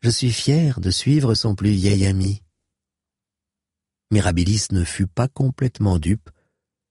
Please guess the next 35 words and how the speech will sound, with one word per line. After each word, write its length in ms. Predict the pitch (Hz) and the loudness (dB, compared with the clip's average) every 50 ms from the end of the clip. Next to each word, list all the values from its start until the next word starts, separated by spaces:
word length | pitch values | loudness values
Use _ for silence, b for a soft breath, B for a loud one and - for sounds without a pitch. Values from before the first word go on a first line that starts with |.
| _ _ _ - | _ _ _ -4
Bien 220 | 104 104 139 143 | 0 0 2 2
qu'il 200 | 135 - 139 123 | 0 0 0 2
n'eût 140 | 127 131 127 | 2 2 2
jamais 300 | 110 117 131 139 151 151 | 4 2 2 2 2 2
développé 520 | 143 139 139 123 127 127 127 - - 143 123 | 2 2 2 2 0 0 0 0 0 0 2
un 120 | 113 113 | 2 2
grand 280 | 107 101 101 117 131 131 | 2 2 2 0 0 0
talent 380 | - - 117 117 120 123 120 | 0 0 0 2 2 0 0
pour 180 | 110 - 104 101 | -2 -2 -2 -2
le 100 | 98 92 | 0 0
calcul, 440 | - 101 95 90 - 143 160 160 - B B B B B B B | 0 -2 -2 0 0 0 2 0 0 B B B B B B B
il 100 | - 113 | -2 0
avait 200 | 117 110 127 127 | 0 2 2 2
l'intuition 640 | 123 131 131 120 - - 143 123 - - 170 156 143 | 2 0 0 -2 -2 -4 -4 -2 -2 -2 -2 -2 -2
qu'un 180 | - 110 107 107 | -2 -2 0 0
matou 480 | 110 120 120 113 - - 143 135 127 | 0 0 -2 -4 -4 -2 0 0 0
dont 180 | 110 107 98 98 | 0 0 0 0
la 200 | 92 92 92 92 | 0 0 0 0
longévité 640 | 92 107 110 107 104 120 110 117 117 - - 120 107 | 0 0 0 0 2 0 0 0 -2 -2 -2 0 0
avait 100 | 95 90 | 0 0
été 320 | 82 - 90 - - 95 | -2 -2 -4 -4 -4 -4
prorogée 680 | - - - 110 107 98 98 107 104 95 101 113 110 | -4 -4 -2 -2 0 0 0 0 0 0 0 0 -2
par 280 | 101 - 101 90 82 78 | -2 -2 -4 -4 -4 -4
des 180 | 80 90 85 | -4 -6 -6
tripatouillages 800 | 80 - - 110 101 - 107 - - 113 104 101 98 92 90 - | -6 -6 -6 -6 -4 -4 -4 -4 -2 -2 -2 -2 -2 -2 -4 -4
thaumaturgiques 720 | - 120 98 92 82 - - 92 92 92 127 160 - _ B B B B B B B B B B B 120 | -4 -4 -2 -4 -4 -4 -4 -2 -2 0 -2 -2 -4 _ B B B B B B B B B B B 0
ne 100 | 139 135 | 0 0
pouvait 500 | - - 165 170 143 131 156 170 170 160 | 0 -2 -2 0 0 0 0 0 0 0
rivaliser 580 | 143 147 143 127 135 131 143 147 123 123 135 | 0 0 2 2 2 2 2 2 2 2 2
en 200 | 113 110 107 101 | 2 2 2 2
âge 320 | 110 113 117 117 113 101 107 | 2 2 2 2 2 2 2
avec 300 | 104 95 98 92 - - | 2 2 2 0 0 0
les 240 | 95 95 92 - _ - | -2 -2 -2 -2 _ -2
hauts 200 | 135 139 135 120 | 0 0 0 0
elfes 480 | 92 90 98 98 101 95 - - - | 0 0 -2 -2 -2 -4 -6 -10 -16